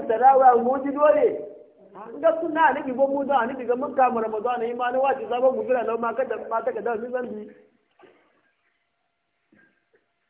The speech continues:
Ní ọdí ká ní ọkọ, yẹn ní ibẹ̀ ni ó, ń gá àkùnbá yẹn al-khawf wal-raja'u, bí al-mahabbatu ní yìí dán lójú àwọn ẹ̀wọ̀ tí ó lọ fi síríkì. Wọ́n fi ó lẹ́yìn tún dèdè olúwa, kó?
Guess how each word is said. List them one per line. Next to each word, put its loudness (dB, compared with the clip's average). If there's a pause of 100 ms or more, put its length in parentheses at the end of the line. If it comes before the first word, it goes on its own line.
(120)
Ní -4
ọdí 2
ká 4
ní 2
ọkọ, 2 (220)
yẹn 6
ní 2 (100)
ibẹ̀ 8
ni -2
ó, 4 (240)
ń -8
gá 2 (100)
àkùnbá -2
yẹn -2
al-khawf -4
wal-raja'u, -2 (300)
bí -2
al-mahabbatu -2
ní -6
yìí -6
dán -2
lójú -6
àwọn -2
ẹ̀wọ̀ -4
tí -12
ó -2
lọ -6
fi -14
síríkì. -18 (1300)
Wọ́n -2
fi -10
ó 4
lẹ́yìn 0
tún -8
dèdè -2
olúwa, 2 (840)
kó? 10